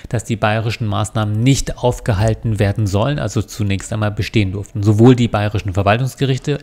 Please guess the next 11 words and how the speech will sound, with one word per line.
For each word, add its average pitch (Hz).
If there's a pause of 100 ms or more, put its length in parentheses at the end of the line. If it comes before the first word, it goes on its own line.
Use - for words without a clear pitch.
als 156
auch 135 (300)
das 110
Bundesverfassungsgericht, 117
was -
auch 147
über 135
dieses 117 (320)
Gesetz 110
entschieden 101
hatte. 92